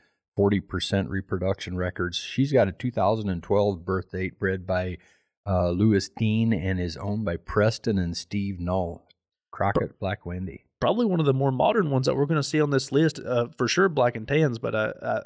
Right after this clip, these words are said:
Speaker 2: on the whole list, I think, as far as she's one that's been kinda hot the past few years and probably still have a few more dogs to title out, I'd say.
Speaker 1: Yeah,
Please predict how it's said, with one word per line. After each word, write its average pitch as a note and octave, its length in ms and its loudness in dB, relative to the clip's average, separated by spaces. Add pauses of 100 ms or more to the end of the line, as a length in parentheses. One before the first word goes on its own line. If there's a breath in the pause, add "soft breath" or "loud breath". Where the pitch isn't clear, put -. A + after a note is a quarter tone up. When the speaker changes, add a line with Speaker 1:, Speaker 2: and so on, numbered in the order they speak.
(140)
Speaker 2:
on B2+ 140 -4
the A2+ 80 -4
whole F3 240 4
list, A#2+ 240 2
I A2 120 0
think, D#3 300 -2
as G#2 140 -6
far A2 180 -2
as G#2+ 60 -6
she's C3 180 -2
one C3 140 -6
that's A#2 140 -8
been A#2 240 -6
kinda C#3+ 260 -2
hot E3 240 -2
the - 80 -20
past A#2 240 -2
few C#3 140 -2
years C#3 420 0
and G#2+ 160 -12
probably D3+ 220 2
still C3 160 -2
have B2 100 4
a A2 60 -6
few C3+ 240 -4
more B2+ 180 -4
dogs B2+ 280 4
to - 100 -10
title B2+ 340 0
out, C#3+ 220 -2
I'd A2+ 160 -6
say. - 220 -10 (120)
Speaker 1:
Yeah, B2+ 280 4